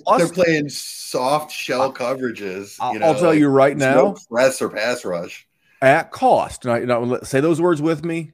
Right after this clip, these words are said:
Speaker 1: Don't close your eyes. You may be driving a car, operating a chainsaw or
Speaker 2: <laughs>
Speaker 1: something. But at cost,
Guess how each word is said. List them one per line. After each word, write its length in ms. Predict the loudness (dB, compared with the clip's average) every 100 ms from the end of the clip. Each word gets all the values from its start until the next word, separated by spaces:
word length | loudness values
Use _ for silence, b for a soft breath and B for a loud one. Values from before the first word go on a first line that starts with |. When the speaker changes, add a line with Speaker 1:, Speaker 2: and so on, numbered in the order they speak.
| _
Speaker 1:
Don't 220 | -4 -2
close 280 | -2 0 0
your 140 | 2
eyes. 220 | 2 2
You 40 | 0
may 140 | 0
be 140 | 0 0
driving 360 | 2 0 0
a 60 | -6
car, 440 | 0 2 4 2
operating 440 | 2 0 0 -2 -4
a 40 |
chainsaw 480 | -2 -2 -2 0 2
or 140 | 0
Speaker 2:
<laughs> 20 | -2
Speaker 1:
something. 360 | -6 -6 -8 B B B -2
But 300 | 0 0 0
at 400 | 2 2 0 -6 _
cost, 920 | -20 -18 -6 2 4 4 0 -8 -16